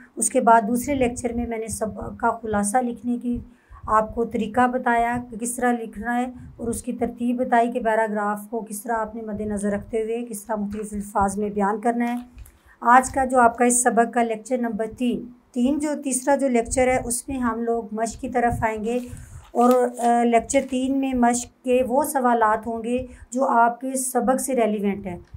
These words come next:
और अब आपको बताती चलूँ कि हिस्सा grammar वाला जो आपका lecture होता है वो अलहदा से होगा। उम्मीद करती हूँ आप इससे भरपूर फ़ायदा, फ़ायदा उठाएंगे।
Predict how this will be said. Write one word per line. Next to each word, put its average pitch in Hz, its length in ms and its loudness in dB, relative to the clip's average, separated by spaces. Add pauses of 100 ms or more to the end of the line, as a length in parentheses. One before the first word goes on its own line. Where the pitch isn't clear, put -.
(220)
और 233 120 2
अब 240 160 0
आपको 233 360 4
बताती 240 400 4
चलूँ 269 300 -2
कि 277 80 -4
हिस्सा 254 260 0
grammar 247 440 2
वाला 277 300 2
जो 262 120 -2
आपका 247 220 -2
lecture 240 320 -2
होता 247 240 -2
है 240 60 0
वो 240 140 -2
अलहदा 214 340 -2
से 214 160 -6
होगा। 196 340 -4 (680)
उम्मीद 254 220 0
करती 269 220 4
हूँ 262 80 0
आप 247 120 0
इससे 247 200 -2
भरपूर 233 360 -4
फ़ायदा, 226 340 4
फ़ायदा 226 480 4
उठाएंगे। 254 520 2